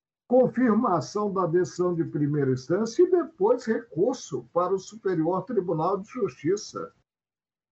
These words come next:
Será que em tantas instâncias houve erro? A meu ver, não. Tanto que votei como votei na questão.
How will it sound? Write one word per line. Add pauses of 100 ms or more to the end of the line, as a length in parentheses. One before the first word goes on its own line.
(120)
Será
que
em (240)
tantas
instâncias
houve
erro? (1200)
A
meu
ver,
não. (840)
Tanto
que
votei
como
votei
na
questão.